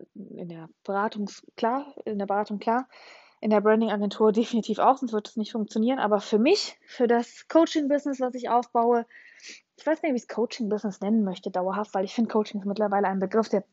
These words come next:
passt mir nicht mehr so richtig in dem, was ich mache. Aber in meinem Bereich, was ja eigentlich auch Beratung ist, aber in meinem Bereich möchte ich festangestellte Mitarbeiter, die sich wirklich zugehörig fühlen, die nach und nach ganz viele,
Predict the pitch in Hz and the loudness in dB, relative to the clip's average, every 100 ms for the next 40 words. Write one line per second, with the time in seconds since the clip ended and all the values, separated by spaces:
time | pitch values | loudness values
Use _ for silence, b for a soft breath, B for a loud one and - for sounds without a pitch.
0 | _ - 311 - 285 285 330 302 226 269 | _ -4 -4 -2 0 2 6 6 6 4
1 | - 277 226 214 214 220 220 220 220 311 | 2 0 0 0 0 -2 -2 -2 -2 -4
2 | B B B B B _ 233 226 226 b | B B B B B _ 4 6 4 b
3 | b b - 214 220 285 320 269 277 233 | b b -4 2 6 6 6 4 2 -2
4 | - 202 - 220 247 240 240 240 226 214 | -12 -10 -8 -8 -6 -6 -6 -6 -6 -4
5 | 202 202 214 220 214 214 214 214 214 208 | -2 -2 -4 -4 -4 -4 -4 -4 -6 -8
6 | - 277 277 254 240 240 233 214 214 226 | -4 -4 -4 -4 -4 -2 -4 -4 -6 -4
7 | 214 226 208 214 214 240 - - 262 233 | -4 -4 -6 -6 -4 -6 -8 -8 -4 -2
8 | 226 226 226 - 226 214 214 B B B | 0 0 0 -2 2 2 0 B B B
9 | B 233 226 269 262 240 233 226 - 247 | B 4 6 6 6 4 2 0 0 0
10 | - 240 233 | 2 2 2